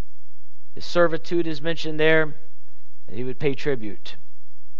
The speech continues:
Now, all these things are just what happened, just as Jacob prophesied. But looking back, if we can take that little glance back and maybe kinda see what I'm saying, I,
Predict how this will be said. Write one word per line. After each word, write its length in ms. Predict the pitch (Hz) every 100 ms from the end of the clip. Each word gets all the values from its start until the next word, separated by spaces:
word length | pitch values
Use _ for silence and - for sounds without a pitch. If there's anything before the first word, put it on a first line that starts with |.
| - - - - - - - - - - - - - - - -
Now, 240 | 165 170 151
all 300 | - 160 202
these 260 | 220 196
things 480 | - 196 202 202 -
are 100 | 208 - - -
just 300 | - 135 -
what 160 | 151 135
happened, 380 | 147 151 160 139
just 200 | 135 -
as 120 | 127
Jacob 340 | 143 143 -
prophesied. 800 | - 139 143 139 - 143 147 143 - - - - - - - -
But 120 | - 123
looking 300 | 143 143 127
back, 280 | 147 147
if 140 | 123 -
we 80 | 135
can 80 |
take 220 | 131 139 -
that 180 | 120
little 160 | 127 120
glance 380 | 123 131 135 -
back 340 | 123 127 131
and 80 | 107
maybe 240 | 117 120
kinda 320 | 113 123 110 -
see 320 | - - 120 117
what 100 | 110
I'm 120 | 104
saying, 320 | - 127 123
I, 120 | 104